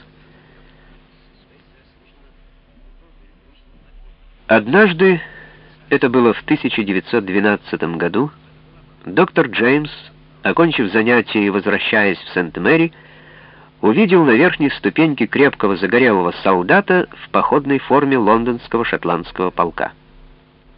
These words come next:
Это был Флеминг. Он приехал из военного лагеря. Джеймс был поражен, что такой опытный врач, ученый-бактериолог,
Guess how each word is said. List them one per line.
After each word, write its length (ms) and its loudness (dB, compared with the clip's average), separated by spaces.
Это 160 2
был 180 2
Флеминг. 600 -2
Он 140 -2
приехал 400 2
из 120 -2
военного 440 0
лагеря. 480 -2
Джеймс 480 0
был 240 -2
поражен, 580 0
что 220 -10
такой 260 2
опытный 420 0
врач, 540 -2
ученый-бактериолог, 1160 0